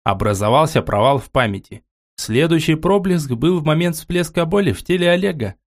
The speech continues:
Его уже бескрылого и бесхвостого, словно общипанного от чешуи, одетого в обычный рабочий костюм, за ноги куда-то волокут от берега озера.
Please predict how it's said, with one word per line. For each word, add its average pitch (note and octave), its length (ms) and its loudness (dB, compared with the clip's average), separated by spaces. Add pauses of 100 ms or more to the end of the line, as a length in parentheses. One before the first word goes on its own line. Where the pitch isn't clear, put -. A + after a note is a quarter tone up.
Его A2 440 4
уже C#3 220 2
бескрылого C3+ 640 0
и B2+ 100 2
бесхвостого, B2+ 720 -4
словно E3+ 480 0
общипанного E3+ 640 0
от E3 100 0
чешуи, F#3+ 500 -2 (300)
одетого A#2 560 2
в A2+ 60 2
обычный B2 440 0
рабочий A2+ 440 0
костюм, C3+ 460 0
за B2 180 0
ноги A#2 240 -2
куда-то A2+ 400 -2
волокут A2 520 0
от F#2+ 120 0
берега A#2+ 440 0
озера. G2 500 -2